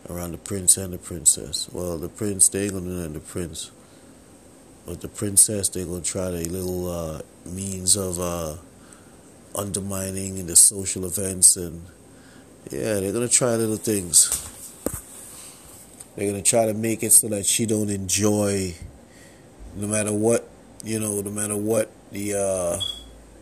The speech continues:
no matter what is said, they're gonna try to make it look, you know, they're gonna try to make her feel uncomfortable as much as possible in the most subliminals of way, of ways. Yeah.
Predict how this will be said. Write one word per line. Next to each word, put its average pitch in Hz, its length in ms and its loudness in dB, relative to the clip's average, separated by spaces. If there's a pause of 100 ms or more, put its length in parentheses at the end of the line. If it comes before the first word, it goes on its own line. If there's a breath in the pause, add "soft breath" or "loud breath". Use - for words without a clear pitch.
(1700)
no 101 100 -4
matter 101 220 -2
what 110 200 6
is 104 120 8
said, 110 320 8
they're 104 120 2
gonna 101 140 2
try 107 240 4
to 98 80 2
make 101 300 0
it 104 100 0
look, 101 200 -2 (340)
you 98 100 -2
know, 95 120 -2
they're 92 100 -2
gonna 92 100 -2
try 101 180 4
to 98 80 4
make 101 200 -2
her 92 280 2 (800 loud breath)
feel - 420 6
uncomfortable 95 1080 2 (100)
as 95 140 2
much 98 280 2
as - 80 8
possible 87 760 4
in 90 220 -2
the 90 60 -2
most 98 360 6
subliminals 92 800 2 (140)
of 90 180 -2
way, 85 320 -2 (680 loud breath)
of 87 140 2
ways. 87 640 4 (1900 loud breath)
Yeah. 92 420 -2